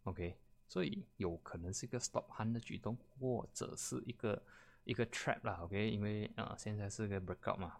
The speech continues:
可能，呃，有些 trader，breakout trader 就会跑去，呃，trade 它，毕竟有一个 breakout 了嘛，所以等 weekly closing，然后至于如果想要 long 的话，我还是会觉得等一些 retracement，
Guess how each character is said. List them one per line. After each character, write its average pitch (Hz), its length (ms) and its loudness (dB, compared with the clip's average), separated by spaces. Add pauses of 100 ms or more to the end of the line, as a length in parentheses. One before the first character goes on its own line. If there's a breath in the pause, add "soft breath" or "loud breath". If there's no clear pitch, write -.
(100)
可 - 140 -4
能， 87 480 -4
呃， - 200 -8
有 92 140 -4
些 101 140 -4
trader，breakout 92 680 -2
trader 120 440 -2
就 113 120 -8
会 107 80 -2
跑 92 180 -6
去， - 260 -6 (120)
呃， - 340 -10
trade - 180 -2
它， 113 220 0
毕 113 140 -2
竟 104 160 0
有 90 100 0
一 87 60 -2
个 92 100 -4
breakout 92 300 -2
了 92 80 -2
嘛， 90 140 -6 (520 loud breath)
所 147 140 2
以 98 200 2 (220)
等 95 140 2 (120)
weekly 135 400 0
closing， 139 580 -2 (100)
然 95 160 -2
后 110 140 0
至 135 160 -2
于 123 60 2
如 107 120 0
果 98 140 0
想 87 180 -4
要 92 100 2
long 98 180 2
的 117 100 2
话， 117 200 0
我 110 420 0
还 113 140 -2
是 147 140 -4
会 151 140 0
觉 104 260 -4
得 104 280 0
等 92 300 -2
一 117 100 -2
些 113 180 0
retracement， 104 880 0